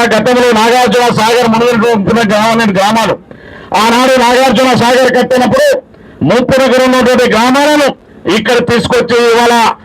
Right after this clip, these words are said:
ఆనాడు మరి ఇక్కడ వాళ్ళను ఫారెస్ట్ భూములు, డిఫారెస్ట్ పట్టాలు ఇచ్చినారు. ఈ రోజు ఏదైతే నాగార్జున సాగర్ కింద ఇక్కడ నుంచి ఖమ్మం వరకు పడుతున్నటువంటి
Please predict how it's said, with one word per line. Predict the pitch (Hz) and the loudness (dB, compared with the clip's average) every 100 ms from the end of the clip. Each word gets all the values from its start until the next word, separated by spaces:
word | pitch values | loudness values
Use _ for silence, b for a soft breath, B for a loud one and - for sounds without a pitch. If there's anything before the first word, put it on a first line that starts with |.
| - 185 | -6 -2
ఆనాడు | 220 226 247 240 226 - - - 165 | 0 0 2 0 0 -4 -18 -6 -2
మరి | 208 233 | 0 0
ఇక్కడ | 233 233 | 0 0
వాళ్ళను | 226 226 226 - | 2 0 0 0
ఫారెస్ట్ | - 240 - 240 | 0 0 0 0
భూములు, | 214 226 233 180 | 0 2 0 0
డిఫారెస్ట్ | 226 226 226 220 - | 0 0 0 -2 -2
పట్టాలు | 196 226 220 | -2 -2 -2
ఇచ్చినారు. | 214 226 226 - - - B B B B - | -2 -2 -2 -4 -10 -20 B B B B -2
ఈ | 240 247 | 0 2
రోజు | 269 269 262 190 - - - - - - 208 | 2 2 2 0 -6 -20 -20 -20 -10 -2 0
ఏదైతే | 262 262 - 254 | 2 2 0 0
నాగార్జున | 233 254 262 247 254 247 | 2 2 2 2 0 0
సాగర్ | 233 262 262 185 | 0 2 0 0
కింద | 254 254 240 | 0 2 0
ఇక్కడ | 240 262 254 | 0 0 0
నుంచి | 254 262 - | 0 -2 -2
ఖమ్మం | 226 247 262 254 | 0 0 0 0
వరకు | 262 247 | 0 0
పడుతున్నటువంటి | 233 247 254 254 247 | -2 -2 0 0 0